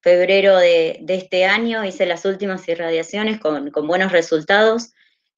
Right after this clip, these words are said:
Eh, lo que estábamos buscando era simular un evento Carrington, que es una tormenta solar, eh, de las más grandes que, que se pudo ser detectada en la Tierra.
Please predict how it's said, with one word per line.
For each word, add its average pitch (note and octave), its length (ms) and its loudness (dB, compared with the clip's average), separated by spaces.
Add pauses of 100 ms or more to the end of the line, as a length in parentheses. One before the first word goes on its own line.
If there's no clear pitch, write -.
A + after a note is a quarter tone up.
Eh, D#3+ 340 6
lo D#3 140 2
que E3 80 2
estábamos F#3+ 480 0
buscando G3+ 500 -2
era F3+ 180 2
simular E3+ 500 0
un F3 100 -6
evento E3 840 -2
Carrington, G#3+ 640 0
que E3 80 -4
es E3+ 80 -6
una D#3+ 200 -2
tormenta E3+ 460 -4
solar, G#3 600 0 (440)
eh, C#3+ 540 -6
de C#3+ 80 -6
las D3 200 -6
más F3 220 -6
grandes F#3+ 420 0
que, C#3 420 -8
que C#3+ 140 -6
se C3 640 -10 (300)
pudo E3+ 240 6
ser E3+ 200 2
detectada E3+ 480 2
en E3+ 60 -2
la D#3+ 160 0
Tierra. A3+ 680 2